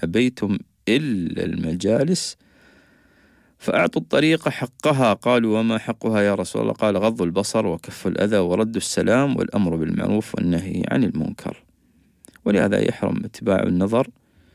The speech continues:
آه، للنساء في الطريق، فكيف بمن يقعد وكل همه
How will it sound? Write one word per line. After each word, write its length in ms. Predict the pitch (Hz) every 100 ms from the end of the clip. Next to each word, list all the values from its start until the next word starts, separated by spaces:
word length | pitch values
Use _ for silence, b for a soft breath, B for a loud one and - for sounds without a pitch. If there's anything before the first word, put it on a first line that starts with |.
| b b b b -
آه، 380 | 90 - - -
للنساء 500 | 143 107 - - -
في 100 | -
الطريق، 640 | - 92 87 82 80 - _ _ _ _ -
فكيف 500 | - 175 165 135 104 92 85 - _
بمن 420 | 107 98 92 90 - -
يقعد 540 | 95 104 - 101 101
وكل 500 | 110 98 98 - 127
همه 440 | 104 110 104 127